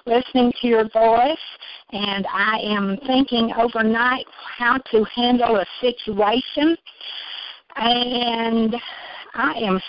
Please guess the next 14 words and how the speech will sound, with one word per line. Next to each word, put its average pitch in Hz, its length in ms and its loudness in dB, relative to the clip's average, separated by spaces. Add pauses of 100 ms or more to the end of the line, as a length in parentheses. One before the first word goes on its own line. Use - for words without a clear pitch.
so 214 220 4
excited. 208 1000 0 (480)
I've 190 320 0
got 220 340 4
a, 196 220 4
you 208 320 0
might 220 260 0 (160)
say, 202 160 0
lakefront 214 720 0
property 233 960 0 (460)
that's 202 340 2 (120)
a 185 500 4
foreclosure 220 720 2 (100)
thing, 247 680 0